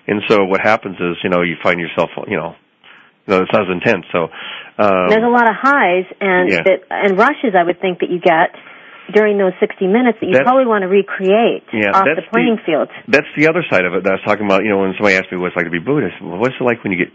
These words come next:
Speaker 1: cheered?" And I said, "Well, having eighty thousand people, you know, screaming your name
Speaker 2: Mm-hmm.
Speaker 1: is a really, really cool, neat thing to have happen." And it's, um, kind of like a, an experience where you're just kind of along for the ride and everything's going wrong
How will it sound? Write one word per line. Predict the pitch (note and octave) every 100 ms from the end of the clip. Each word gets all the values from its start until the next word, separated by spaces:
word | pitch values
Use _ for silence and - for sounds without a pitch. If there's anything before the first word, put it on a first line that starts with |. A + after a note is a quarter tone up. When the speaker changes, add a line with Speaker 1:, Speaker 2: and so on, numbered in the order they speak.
| -
Speaker 1:
cheered?" | F3+ B2+ F#2
And | G2+ F#2 F2+
I |
said, | - F#2
"Well, | B2+ A#2
having | A2 G#2+ F#2
eighty | A2+ C3+ C#3
thousand | C#3+ C3 G2+
people, | B2+ B2+ F2+ F2 -
you | - F2+
know, | D#2 -
screaming | A#2 A2+ F#2+
your | F#2
name | G#2+ B2+ G2+ F#2+
Speaker 2:
Mm-hmm. | D#3 E3+ F#3 -
Speaker 1:
is | F2+
a | F2+
really, | F2+ G2+ B2+ A2
really | G2+ A2+ G#2+ F#2 F2 - - _ - F2 - _ -
cool, | B2+ A#2 G#2+ F#2+
neat | G2 G#2+ - -
thing | G#2+ F#2+
to |
have | F2+ F2+
happen." | G2+ G2+ D#2 D2+ - - - - -
And | F#2+ G2 G2
it's, | G2 F#2 -
um, | G2 G2 F#2+ F2
kind | G2+
of | F#2+
like | F#2 F2
a, | F2 E2+ F2 _ _ - _ _ -
an | F#2+
experience | F#2 - A2 G#2+ G#2
where | G2 F#2
you're | F#2+
just | A2+ F#2+
kind | A2
of | G2 F2
along | F2+ F#2 G2+ F#2+
for | F2+
the |
ride | F#2 G#2 G2
and | F2
everything's | F#2+ G2 E2+
going | F#2 F#2 F2
wrong | E2+ F2+ F#2